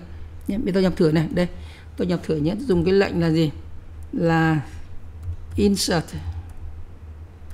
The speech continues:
Chúng ta cần nhớ lại into nhé. Đây, chúng ta nhớ lại cái, cái, cái, nhớ lại cái, cái, nhớ lại cái công thức,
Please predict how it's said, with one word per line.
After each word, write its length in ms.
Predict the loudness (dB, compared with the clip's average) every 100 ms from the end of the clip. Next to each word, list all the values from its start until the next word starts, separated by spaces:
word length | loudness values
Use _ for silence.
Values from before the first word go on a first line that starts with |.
| -10 -8 -8 -8 -10 -6
Chúng 120 | 2
ta 120 | 2
cần 160 | 6 8
nhớ 100 | 8
lại 180 | 4 0 -6 -6 -10 -12 -8 -8 -6
into 360 | -2 2 2 4
nhé. 340 | 6 6 6 4
Đây, 140 | 0 0 -10 -14 -14 -4
chúng 120 | 2
ta 120 | 6
nhớ 140 | 6 4
lại 220 | 4 2
cái, 100 | 2 4
cái, 80 | 4 4 2
cái, 360 | 2 2 2 4
nhớ 120 | 6
lại 160 | 4 2
cái, 100 | 0 4
cái, 100 | 4 6 6 6 6
nhớ 160 | 6
lại 140 | 4 2
cái 100 | 4
công 220 | 6 8
thức, 140 | 6